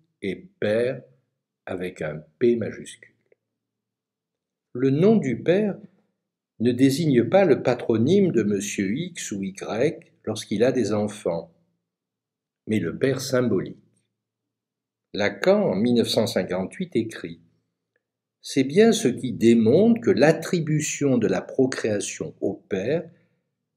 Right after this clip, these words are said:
ne peut être l'effet que d'un pur signifiant, d'une reconnaissance non pas du Père réel,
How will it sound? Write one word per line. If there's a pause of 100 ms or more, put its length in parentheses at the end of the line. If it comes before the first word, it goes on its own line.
(140)
ne
peut
être
l'effet
que
d'un
pur
signifiant, (920)
d'une
reconnaissance
non
pas
du
Père
réel,